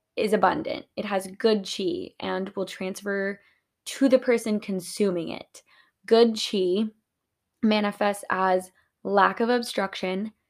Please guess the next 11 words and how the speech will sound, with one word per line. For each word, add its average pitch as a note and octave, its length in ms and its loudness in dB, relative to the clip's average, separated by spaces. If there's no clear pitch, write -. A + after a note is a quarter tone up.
ability G#3 440 6
to B3 120 -4
accomplish G3 520 -6
things, F#3 440 -4
better G#3 320 4
functioning G#3+ 500 -2
internal G#3 400 -4
organs, F#3 600 -2
A F#3 80 -8
K F#3 260 -8
A F3+ 280 -6